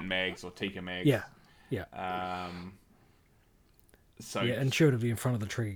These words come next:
Speaker 1: guard, so you sort of always, yeah,
Speaker 2: Yeah,
Speaker 1: yeah.
Speaker 2: so it'll take a little bit of time getting used to <clears throat> doing a rearwards change and, and, and figuring out how to depress the button and, uh, becoming
Speaker 1: Yeah.
Speaker 2: efficient with the manual of arms required for that rifle. So,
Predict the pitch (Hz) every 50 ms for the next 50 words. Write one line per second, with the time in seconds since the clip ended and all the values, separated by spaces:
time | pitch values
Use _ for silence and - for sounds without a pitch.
0 | 101 101 98 95 98 - - - 104 98 98 95 92 - 104 101 95 92 90 90
1 | 90 90 92 - - - - - - 160 143 104 92 - - 117 107 - - -
2 | 113 110 101 95 - 113 104 - 101 92 95 95 92 87 90 85 85 - - -
3 | 92 90 90 90 90 87 87 87 85 90 90 90 - - - - 92 87 82 92
4 | 95 - - - _ _ - - - - - - - - - - - - - -
5 | - - - - - - - - - - - - - - - - - - 120 -
6 | - - - - - - - - 104 92 90 87 90 98 101 98 95 95 92 -
7 | - - - 117 107 107 110 107 101 101 92 82 - - 90 - - 82 78 -
8 | - - 71 71 - - - - - 95 - 80 78 76 - - 90 87 80 69
9 | - - - - - - - - - - - - 58 78 85 - - - - -
10 | - - - - - - - 156 143 151 131 - 156 143 120 107 98 95 95 95
11 | - - - - - - - 104 - - 80 67 87 90 92 90 90 90 85 85
12 | 85 - 80 80 76 - - - - 80 69 - - - - - - 65 - -
13 | - - - - 107 95